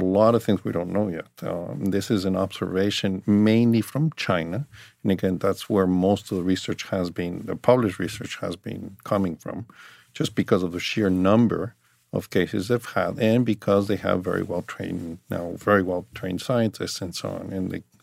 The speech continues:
been able to, to publish some very important papers already in, in just three months, which is, like, incredible,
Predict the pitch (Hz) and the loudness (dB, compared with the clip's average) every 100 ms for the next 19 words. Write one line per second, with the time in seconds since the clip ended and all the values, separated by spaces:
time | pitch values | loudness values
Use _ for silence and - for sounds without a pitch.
0 | _ 107 104 104 110 - 110 92 85 - | _ 2 4 4 2 -2 0 0 0 -8
1 | - - - - _ 117 92 120 117 113 | -20 -20 -20 -20 _ 0 4 4 4 2
2 | 104 95 113 135 107 104 92 - 120 - | 2 4 6 4 2 0 0 0 -2 -2
3 | 85 - 98 92 92 90 87 - - - | -8 -4 -2 0 0 -2 -4 -10 -12 -6
4 | 87 101 - _ - 101 95 104 104 - | -4 -4 -4 _ -6 2 4 4 2 -2
5 | - - 104 87 95 95 - _ _ 127 | -4 0 0 0 -2 -4 -4 _ _ -6
6 | - 127 120 85 | 0 2 2 0